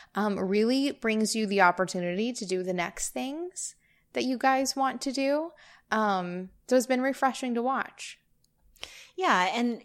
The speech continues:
Speaker 2: I, again, I just wanna say that a lot of that is because of all of the quality content that we're creating over here at Being Boss, I feel like helps coach people through building their own brand and business vision.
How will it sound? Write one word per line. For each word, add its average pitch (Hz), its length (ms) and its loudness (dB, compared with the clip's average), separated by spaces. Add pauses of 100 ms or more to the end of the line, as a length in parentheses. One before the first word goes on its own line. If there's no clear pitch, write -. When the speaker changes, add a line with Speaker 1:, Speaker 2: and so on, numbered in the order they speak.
Speaker 2:
I, 247 260 2
again, 214 480 0
I 185 200 -2
just 196 240 -2
wanna 185 460 -2
say 196 300 -2
that 170 220 0
a 180 60 -4
lot 170 300 2
of 170 100 -2
that 165 220 0
is 170 200 -2
because 160 320 -4
of 160 280 -8 (240)
all 180 260 -2
of 175 140 -2
the 175 80 -2
quality 165 400 0
content 160 460 -4
that 165 120 -4
we're 165 60 -6
creating 160 500 -6
over 165 200 -6
here 160 280 -6
at 123 160 -8
Being 160 200 -8
Boss, 147 600 -2
I 160 120 -6
feel 165 300 -6
like 156 400 -4
helps - 360 -6
coach - 460 -8
people 185 440 -2
through 175 400 -4
building 185 380 -2
their 180 180 -4
own 180 260 -6
brand 185 320 -4
and 190 120 -4
business 190 380 -4
vision. 214 580 -2